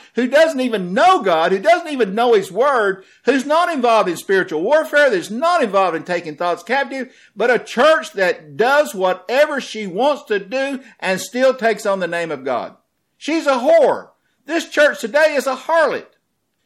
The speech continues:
So obviously, not every thought or message is from God, even though it is usually assumed today with the modern spirit-filled movement that their thoughts are always from the Holy Spirit. It's assumed that.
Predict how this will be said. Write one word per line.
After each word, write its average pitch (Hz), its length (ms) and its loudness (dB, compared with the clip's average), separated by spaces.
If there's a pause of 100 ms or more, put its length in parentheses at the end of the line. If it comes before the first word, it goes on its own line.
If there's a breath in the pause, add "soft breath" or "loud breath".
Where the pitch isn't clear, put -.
So 262 340 0
obviously, 180 800 0
not 202 300 -4
every 214 300 0
thought 156 340 -2
or 180 80 0
message 196 500 -4
is 214 180 -4
from 269 200 -6
God, 285 440 -2 (140)
even 220 320 -4
though 170 300 0
it 175 160 -4
is 143 200 -6
usually 175 420 -6
assumed 262 600 -6
today 139 680 -6 (420 soft breath)
with 190 240 2
the 180 100 0
modern 165 640 0
spirit-filled 170 640 -4
movement 202 380 0
that 151 160 -4
their 139 160 -4
thoughts 151 380 -2
are 139 80 -6
always 151 360 -2
from 131 200 -6
the 143 80 -4
Holy 123 240 -6
Spirit. 214 340 -4
It's 175 160 -8
assumed 190 500 -4
that. 156 440 -6